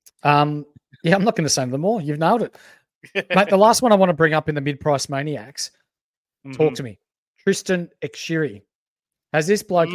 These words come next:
Speaker 1: ever
Speaker 2: Mm.
Speaker 1: gone six games without hurting himself?
Speaker 2: Uh, no. Um, and it's really, really unfortunate that he is now our one and only ruck,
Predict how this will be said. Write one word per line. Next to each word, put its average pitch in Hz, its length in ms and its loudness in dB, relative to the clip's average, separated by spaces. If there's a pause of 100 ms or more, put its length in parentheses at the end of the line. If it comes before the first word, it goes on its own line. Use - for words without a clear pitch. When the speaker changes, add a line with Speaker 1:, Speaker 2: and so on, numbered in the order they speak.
Speaker 1:
ever 160 180 0
Speaker 2:
Mm. 135 60 -6
Speaker 1:
gone 147 240 -2
six - 280 -8
games 143 320 -4
without 135 280 -4
hurting 131 200 -6
himself? 120 440 -12 (1120)
Speaker 2:
Uh, 196 680 6
no. 180 460 4 (220)
Um, 160 960 0 (400)
and 160 160 -2
it's 156 140 -8
really, 180 240 0
really 156 200 0
unfortunate 143 600 -6
that 131 160 -4
he 131 200 -8
is 123 140 -10
now 123 360 -4
our 120 260 -4
one 123 280 -8
and 123 140 -10
only 117 280 -12
ruck, 117 300 -8